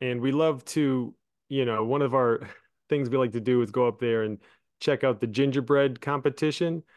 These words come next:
just because it's, it is, like, a little bit of a side thing, but we love going up there because it's, like,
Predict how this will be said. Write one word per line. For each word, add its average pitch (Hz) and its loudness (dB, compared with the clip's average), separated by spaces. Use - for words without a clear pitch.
just - -8
because 120 0
it's, 110 -2
it 180 -12
is, 139 0
like, 110 -2
a 120 0
little 113 -2
bit 110 -6
of 104 -6
a 107 -8
side 113 -2
thing, 110 -4
but 123 -2
we 143 2
love 160 2
going 143 2
up 135 -2
there 139 4
because 120 -2
it's, 117 -6
like, 113 -2